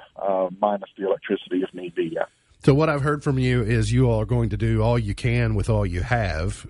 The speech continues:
Speaker 2: within the limits of safety and being practical and logical, and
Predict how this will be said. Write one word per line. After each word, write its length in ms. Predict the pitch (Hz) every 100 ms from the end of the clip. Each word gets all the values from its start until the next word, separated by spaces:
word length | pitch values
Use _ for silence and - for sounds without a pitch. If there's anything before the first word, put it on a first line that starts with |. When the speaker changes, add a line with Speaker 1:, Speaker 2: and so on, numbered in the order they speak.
| -
Speaker 2:
within 400 | 101 - 110 104
the 80 |
limits 380 | 98 120 113 -
of 120 | 95
safety 720 | - - 120 131 - 123 117 117 - - - -
and 320 | 101 95 90
being 220 | 90 107 101
practical 840 | 117 113 - 131 123 113 110 110
and 240 | 98 87
logical, 840 | 104 117 117 123 131 117 117 117 110
and 340 | 104 101 101